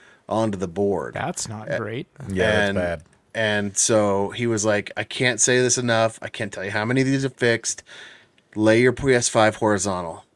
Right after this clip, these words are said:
Speaker 1: um, before the liquid metal goes off." He's like, "You can literally see here where, where the chip got really hot because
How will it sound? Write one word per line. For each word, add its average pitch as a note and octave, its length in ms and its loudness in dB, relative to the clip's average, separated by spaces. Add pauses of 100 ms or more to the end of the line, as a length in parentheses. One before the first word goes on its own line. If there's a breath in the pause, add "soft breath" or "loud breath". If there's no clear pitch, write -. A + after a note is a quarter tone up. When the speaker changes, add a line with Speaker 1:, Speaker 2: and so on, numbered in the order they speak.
(120)
Speaker 1:
um, F#2+ 480 -2
before G#2 340 -2
the F#2+ 140 -8
liquid G2+ 260 -6
metal G2+ 360 -2 (440 soft breath)
goes G#2 240 0
off." G#2+ 220 4
He's G#2 140 -4
like, G2+ 280 -2
"You A2 120 -4
can G2+ 160 -2 (120)
literally A2+ 400 -2
see A2 280 0
here G#2+ 280 2
where, F#2+ 220 0 (180)
where G2 140 -4
the F#2 80 -6
chip - 240 -4
got D#2+ 200 -4
really A#2+ 280 0
hot G2+ 360 2
because F2 640 -8